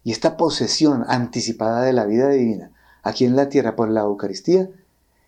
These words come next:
es como el comienzo de esa otra, de la que disfrutaremos plenamente en el cielo, que es la visión beatífica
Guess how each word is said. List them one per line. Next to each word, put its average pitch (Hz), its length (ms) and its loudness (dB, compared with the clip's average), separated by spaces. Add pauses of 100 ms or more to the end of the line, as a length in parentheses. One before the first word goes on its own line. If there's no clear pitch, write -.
(140)
es - 200 -6
como 127 500 -4 (200)
el 131 200 0
comienzo 123 840 -2 (880)
de 113 220 -6
esa 127 240 -4
otra, 123 560 0 (600)
de 120 180 2
la 120 140 2
que - 320 -4 (640)
disfrutaremos 143 800 4
plenamente 151 480 4
en 151 80 2
el 131 80 0
cielo, 156 360 0 (680)
que - 120 -2
es 120 60 4
la 165 160 6
visión 160 340 4
beatífica 175 760 2